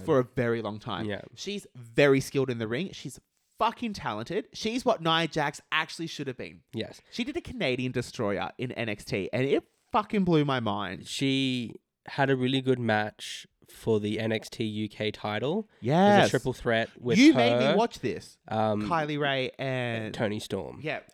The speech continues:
Speaker 2: Very
Speaker 1: Kaylee
Speaker 2: good
Speaker 1: Ray.
Speaker 2: match. Very
Speaker 1: Great.
Speaker 2: good match. Yeah.
Speaker 1: It was so good.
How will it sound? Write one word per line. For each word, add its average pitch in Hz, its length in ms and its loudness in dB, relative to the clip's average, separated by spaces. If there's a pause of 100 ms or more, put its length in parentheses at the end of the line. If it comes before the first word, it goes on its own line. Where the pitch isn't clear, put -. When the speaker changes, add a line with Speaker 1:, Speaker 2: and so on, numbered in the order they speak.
(180)
Speaker 2:
Very 113 480 6
Speaker 1:
Kaylee 107 60 0
Speaker 2:
good 101 120 2
Speaker 1:
Ray. 101 60 -2
Speaker 2:
match. - 520 -6 (760)
Very 175 140 2
Speaker 1:
Great. 180 140 4
Speaker 2:
good 98 120 -8
match. - 360 -16
Yeah. 110 80 -6
Speaker 1:
It 180 60 -8
was 190 120 -10
so 131 240 -10
good. 110 280 -6